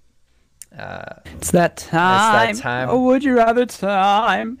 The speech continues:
Speaker 1: And,
Speaker 2: Would
Speaker 1: and
Speaker 2: you
Speaker 1: I,
Speaker 2: rather time?
Speaker 1: I wrote this
Speaker 2: Oh,
Speaker 1: would you
Speaker 2: would
Speaker 1: rather,
Speaker 2: you?
Speaker 1: like, two weeks
Speaker 2: Normal.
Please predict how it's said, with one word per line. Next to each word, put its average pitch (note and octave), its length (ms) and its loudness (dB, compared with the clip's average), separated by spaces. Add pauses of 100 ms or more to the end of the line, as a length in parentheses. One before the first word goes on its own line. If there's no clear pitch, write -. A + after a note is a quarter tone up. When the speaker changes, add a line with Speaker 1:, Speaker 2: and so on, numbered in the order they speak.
(100)
Speaker 1:
And, C#3 200 0
Speaker 2:
Would C#3+ 100 -2
Speaker 1:
and D3 80 4
Speaker 2:
you E3+ 40 6
Speaker 1:
I, G3+ 100 6
Speaker 2:
rather D#3 300 0
time? C#3 880 -6
Speaker 1:
I D#3 140 6
wrote D3+ 300 2
this D#3+ 120 -2
Speaker 2:
Oh, B2+ 60 -4
Speaker 1:
would D3 160 -2
you C3 120 -2
Speaker 2:
would A#2+ 80 -2
Speaker 1:
rather, C3 440 2
Speaker 2:
you? C#3 180 -4 (760)
Speaker 1:
like, F#2+ 240 -6
two - 180 -12
weeks A#2+ 160 0
Speaker 2:
Normal. A#2 260 2